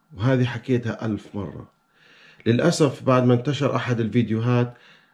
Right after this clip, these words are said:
آه، أرفف الصيدليات في الأردن اختفت من هذا الدواء، اختفت نهائيًا. يا جماعة، بس أشرح لكم بسيطًا، بديش أحكي اسم الدواء.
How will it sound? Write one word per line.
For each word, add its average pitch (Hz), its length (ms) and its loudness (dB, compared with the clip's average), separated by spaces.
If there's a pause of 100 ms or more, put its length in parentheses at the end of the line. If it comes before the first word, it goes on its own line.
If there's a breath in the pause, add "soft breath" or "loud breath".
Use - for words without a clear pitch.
(300 soft breath)
آه، 95 920 -2
أرفف 127 760 -2
الصيدليات 107 880 0
في - 100 -10
الأردن 107 560 -2 (420)
اختفت - 640 -4 (220)
من 98 140 -6
هذا 92 240 -6
الدواء، 85 400 -8 (440)
اختفت - 460 -2
نهائيًا. 92 480 -6 (2250 soft breath)
يا 156 80 10
جماعة، 147 540 4
بس - 280 -6
أشرح 139 280 -2
لكم 120 200 -4
بسيطًا، 113 440 -2
بديش 98 320 -2
أحكي 156 240 -2
اسم 113 180 -4
الدواء. 104 400 -6